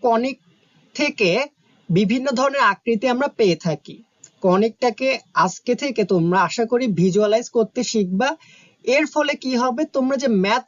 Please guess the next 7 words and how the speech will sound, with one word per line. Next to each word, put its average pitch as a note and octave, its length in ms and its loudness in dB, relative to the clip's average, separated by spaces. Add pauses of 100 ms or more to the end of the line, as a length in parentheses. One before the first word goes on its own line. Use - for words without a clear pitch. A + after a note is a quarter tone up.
(120)
করতে C#4+ 300 -8
যাবে C#4+ 180 0
না C#4+ 100 -4
যখন, C4+ 400 -2 (460)
তখন B3 320 0
আশা D4 260 0
করি C#4 180 -4